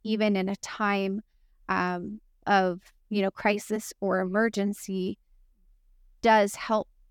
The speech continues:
you know, provide the infrastructure for, I think, everybody to land,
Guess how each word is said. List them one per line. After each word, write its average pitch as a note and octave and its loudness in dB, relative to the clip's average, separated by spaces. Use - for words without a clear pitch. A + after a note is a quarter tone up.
you G3 -2
know, F3+ 2
provide G3+ 2
the - -4
infrastructure - -4
for, F3+ -4
I G3+ -2
think, G3 -6
everybody G3 0
to E3 -4
land, F#3+ -2